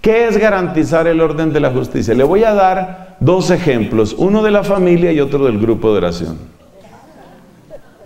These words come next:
Ejemplo de la familia.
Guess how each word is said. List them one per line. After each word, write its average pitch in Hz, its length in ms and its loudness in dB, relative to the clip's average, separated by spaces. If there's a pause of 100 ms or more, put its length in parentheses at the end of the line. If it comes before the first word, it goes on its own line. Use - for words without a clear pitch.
(920)
Ejemplo 208 640 2
de 196 80 2
la 180 120 2
familia. 135 600 -4